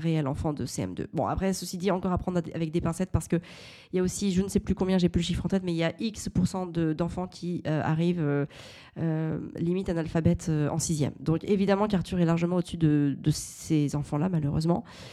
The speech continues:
pour eux. Euh, mais voilà, on va dire que si on prend le, le, <sighs> j'aime pas dire ça, mais le meilleur enfant de C M deux, je pense que le niveau d'Arthur en lecture et écriture est quand même vraiment en dessous. Et Gaspard, c'est pareil.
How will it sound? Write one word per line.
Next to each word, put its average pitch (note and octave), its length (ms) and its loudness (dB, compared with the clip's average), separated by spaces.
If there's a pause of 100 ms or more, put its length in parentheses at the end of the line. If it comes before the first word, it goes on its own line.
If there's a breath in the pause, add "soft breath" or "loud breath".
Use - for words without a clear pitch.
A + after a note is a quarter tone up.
(160 loud breath)
pour D#3+ 220 6
eux. G3+ 100 4 (560 loud breath)
Euh, E3+ 300 6
mais A3+ 160 8
voilà, G3+ 280 8
on F#3+ 60 2
va G3 80 4
dire A3+ 120 6
que A3+ 60 4
si G#3+ 140 0
on C4 80 4
prend B3 320 6
le, F#3 320 8
le, E3+ 480 6 (180)
<sighs> - 180 2
j'aime D#3 160 -6
pas D3 100 0
dire D3+ 120 2
ça, F3 120 -2
mais D3+ 100 0
le D3+ 80 0
meilleur F#3 600 6
enfant D#3+ 340 0
de - 80 -6
C - 160 -2
M D#3 140 -2
deux, G3 240 6 (360 loud breath)
je - 120 -8
pense G#3 160 0
que G3 80 6
le F#3 60 8
niveau G3 280 2
d'Arthur F3+ 560 4
en D3+ 140 4
lecture E3 340 2
et E3+ 60 6
écriture G3+ 400 0
est F#3+ 40 4
quand E3 120 2
même F#3 340 2
vraiment E3+ 640 4
en E3+ 60 2
dessous. D#3 400 0 (800 loud breath)
Et F#3+ 220 2 (760)
Gaspard, E3+ 420 -2
c'est - 120 -4
pareil. D3 420 2